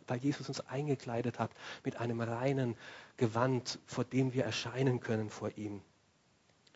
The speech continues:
Der Herr wird dir zur Seite stehen und dich beschützen. Am Tag seines Zorns wird er viele Könige vor dir niederwerfen. Er wird alle Völker richten.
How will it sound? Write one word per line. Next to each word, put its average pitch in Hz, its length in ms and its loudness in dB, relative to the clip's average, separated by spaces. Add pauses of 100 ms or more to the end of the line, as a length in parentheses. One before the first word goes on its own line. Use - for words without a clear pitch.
(340)
Der 123 100 8
Herr 156 280 6 (260)
wird - 260 8
dir 139 140 10
zur 127 160 4
Seite 170 460 6
stehen 147 480 6 (520)
und 131 200 6
dich - 160 -4
beschützen. 110 680 -2 (240)
Am 113 220 -2
Tag 147 340 4
seines 117 400 0
Zorns 135 540 2
wird 131 180 6
er 117 140 2
viele 214 560 6
Könige 120 640 6 (300)
vor 123 260 4
dir 123 120 4
niederwerfen. 101 680 2 (460)
Er 120 140 4
wird 123 160 6
alle 151 240 4
Völker 147 400 4
richten. 143 420 0